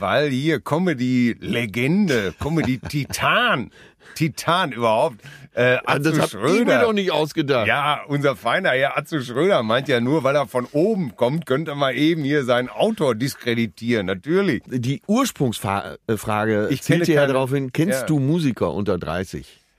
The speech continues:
Speaker 2: Kennst du
Speaker 1: Äh,
Speaker 2: deutsche Sänger, äh, unter
Speaker 1: nein.
Speaker 2: dreißig?
Speaker 1: Dieses Gegreine und Gejaller, das geht mir so fürchterlich auf den, dieses
Speaker 2: Aber es kann ja, ist ja
Speaker 1: Ich, ich geb
Speaker 2: rein
Speaker 1: dir mal ein
Speaker 2: statistisch
Speaker 1: Beispiel.
Speaker 2: unmöglich, dass es nur Idioten gibt unter dreißig.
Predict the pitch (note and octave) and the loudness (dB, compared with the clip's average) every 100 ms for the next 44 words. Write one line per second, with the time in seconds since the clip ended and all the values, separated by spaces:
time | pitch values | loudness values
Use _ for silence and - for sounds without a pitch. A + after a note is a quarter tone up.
0 | _ C#3+ D#3 D#3 D3 - A#2 C3 D#3 C3 | _ 2 2 2 2 2 2 0 -2 -2
1 | G2+ B2 C#3 B2 A#2+ A2 - - - _ | 0 0 0 0 0 -4 -8 -20 -20 _
2 | - - G2 F2 - - A2+ F#2+ F2+ G2 | -14 -4 -2 0 0 0 0 0 -2 -2
3 | G#2+ G2 - - - - _ - C3 C3 | -2 -6 -6 -18 -20 -20 _ -4 -2 -2
4 | A#2+ C3+ A2 G#2 A#2 A#2+ C#3 D3 C3+ B2 | -4 -4 -4 -4 -4 -2 -2 -2 -4 -2
5 | B2+ A#2 B2 B2+ A#2+ G#2+ C3 B2 C#3+ B2+ | -2 0 0 0 -2 -2 -6 -8 -6 -6
6 | B2 C3 - D3 C#3 C3+ B2 B2 A2 A#2+ | -6 -8 -10 -10 -6 -6 -4 -6 -8 -10
7 | A#2+ A#2 A2+ B2+ C3 C3+ - E3+ F#3+ E3+ | -12 -8 -4 -2 -2 -4 -4 -2 0 0
8 | D#3 E3+ D3+ - _ _ - E3 - G3 | 0 2 0 -2 _ _ -2 -2 2 2
9 | B2+ D#3+ A3+ G3 E3+ C3+ - G3 D3 G2 | 4 4 4 4 4 2 2 2 2 0
10 | D#2 G#3+ G#3+ F#3 G3 A#2 A2 A2+ A2 A#2 | 0 2 4 2 2 -2 0 -2 0 0
11 | C#3+ B2 - A#2+ G#2 G2+ G2 F2+ F2 D2 | 2 2 0 0 2 2 2 0 -2 -2
12 | F2 E2+ E2 D#2 C#2 | -2 -2 -2 -4 -6